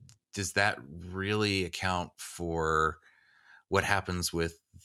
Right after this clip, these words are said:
the other characters? Because, um, I can see it with Thecla. I can see it in some sense with Agia. With Dorcas,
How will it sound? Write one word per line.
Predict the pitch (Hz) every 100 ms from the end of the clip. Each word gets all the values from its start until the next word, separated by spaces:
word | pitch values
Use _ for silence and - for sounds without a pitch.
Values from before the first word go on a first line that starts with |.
| -
the | 87
other | 92 87
characters? | 80 - 143 143 - 135 117
Because, | 87 - 87 82 -
um, | 90 85 82 80 80 _ _ _ -
I | 104
can | 98
see | - 143
it | 131
with | 104 -
Thecla. | 147 151 143 147 147 143 139 - _ 110
I | 107
can | 95 92
see | - - 131 135 135
it | 131 120 - _ _ _ _ -
in | 113 107
some | - - 120 135 139
sense | - - - - - - 143 139 113 - 127
with | 127 120 113 _ _ -
Agia. | 110 127 113 123 123 117
With | 95 104 90
Dorcas, | 117 135 127 110 -